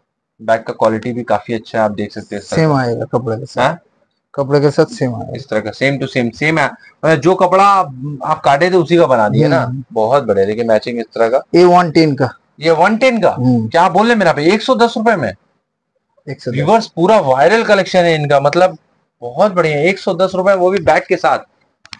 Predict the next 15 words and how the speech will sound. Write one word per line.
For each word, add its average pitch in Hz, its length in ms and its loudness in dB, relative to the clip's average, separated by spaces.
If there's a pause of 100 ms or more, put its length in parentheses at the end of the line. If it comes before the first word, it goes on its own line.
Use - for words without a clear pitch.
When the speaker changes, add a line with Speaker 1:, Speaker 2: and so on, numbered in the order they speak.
Speaker 1:
बहुत 190 240 0
बढ़िया 123 260 -2
सर। 117 200 -8 (260)
अगला 156 180 0
article 131 280 -2
दिखा 104 180 -4
दीजिए। 98 260 -10 (680)
Speaker 2:
ये 151 60 4
आपका 147 180 0
छब्बीस 147 340 2
ज़ेड 156 180 6
एस 185 400 0
एक - 180 0
सौ 135 80 -2
चालीस। 110 500 -4